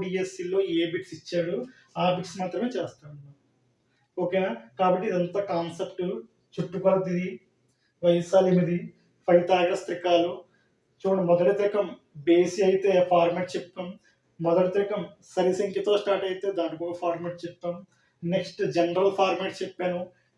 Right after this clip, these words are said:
నెక్స్ట్ పరివృత్త వ్యాసార్థం చెప్పాను, అంతర్వృత్త వ్యాసార్థం కూడా చెప్తున్నాం మొత్తం అంతా.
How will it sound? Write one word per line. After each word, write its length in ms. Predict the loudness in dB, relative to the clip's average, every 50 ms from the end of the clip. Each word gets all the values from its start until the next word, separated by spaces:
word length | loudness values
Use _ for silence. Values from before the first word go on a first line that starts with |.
| -4 -4
నెక్స్ట్ 280 | -2 -4 -4 -6 -2 0 0 0 0 -4 -8 -16 _ _ _ _ _ _ _ _ 0
పరివృత్త 480 | 2 2 2 2 -2 -4 -6 -4 -2 0 2 2
వ్యాసార్థం 560 | 4 2 2 2 0 0 0 0 0 0 -2 0
చెప్పాను, 400 | -2 -4 -4 -4 -4 -4 -2 -4 -4 -6 -6 -10 -12 -8 -4 -4
అంతర్వృత్త 560 | -4 -2 0 0 0 0 0 -2 -4 -4 -4 -2 -2
వ్యాసార్థం 440 | 0 -2 -2 -4 -6 -10 -8 -8 -8 -8
కూడా 120 | -8 -8 -10
చెప్తున్నాం 400 | -14 -14 -12 -12 -10 -8 -8 -8 -10
మొత్తం 200 | -12 _ -16 -16 -16 -16
అంతా. 180 | -16 -20 _